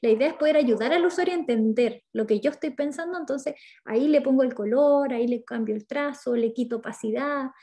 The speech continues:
limpiarlo, bien presentado, ¿ya? Entonces, ese mismo trabajo que hacen para el taller es la entrega para mí, para la tarea tres, cuatro que, que dejamos anunciada. Y el martes yo voy a aparecer a las nueve de la mañana en el horario de taller.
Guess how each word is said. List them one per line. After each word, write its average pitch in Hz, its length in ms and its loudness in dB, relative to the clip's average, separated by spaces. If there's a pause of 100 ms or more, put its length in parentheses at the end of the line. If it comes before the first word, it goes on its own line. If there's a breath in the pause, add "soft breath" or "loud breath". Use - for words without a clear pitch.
(240 soft breath)
limpiarlo, 240 920 2
bien 247 200 2
presentado, 220 580 -6 (300)
¿ya? 277 260 -6 (380)
Entonces, 269 260 -2
ese 330 160 2
mismo 427 200 4
trabajo 415 340 0
que 392 80 0
hacen 392 200 -4
para 359 180 -2
el 349 80 -2
taller 349 480 0
es 302 300 -4
la 302 60 -4
entrega 294 360 -2
para 269 220 0
mí, 277 180 0
para 262 200 -2
la 240 180 -4
tarea 233 540 -6 (420 soft breath)
tres, 269 400 2
cuatro 254 420 -2
que, 214 340 2
que 208 100 0
dejamos 240 400 -2
anunciada. 233 460 -6 (240 loud breath)
Y 269 60 0
el 269 120 4
martes 392 360 2
yo 381 80 0
voy 339 160 -2
a 320 40 0
aparecer 302 500 -2 (180)
a 240 80 0
las 240 140 2
nueve 311 340 0
de 349 120 -2
la 339 100 -4
mañana 349 440 -8 (220)
en 254 200 -2
el 240 120 0
horario 240 400 0
de 269 140 2
taller. 349 400 -4